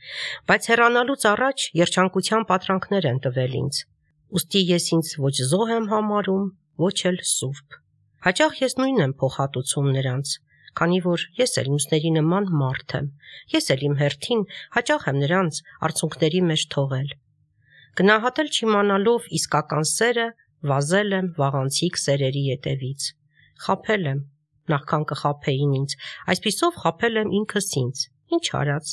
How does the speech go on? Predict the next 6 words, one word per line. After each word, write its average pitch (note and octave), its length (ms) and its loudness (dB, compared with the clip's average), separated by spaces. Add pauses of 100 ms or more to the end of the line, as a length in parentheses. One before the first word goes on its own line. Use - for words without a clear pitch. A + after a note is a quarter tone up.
(140)
այդ G#3 220 -4
է A#2+ 120 0
կյանքը, C#3 480 -4 (380)
այդ A3 280 -4
է F#3+ 60 -4
սերը։ C#3+ 440 -4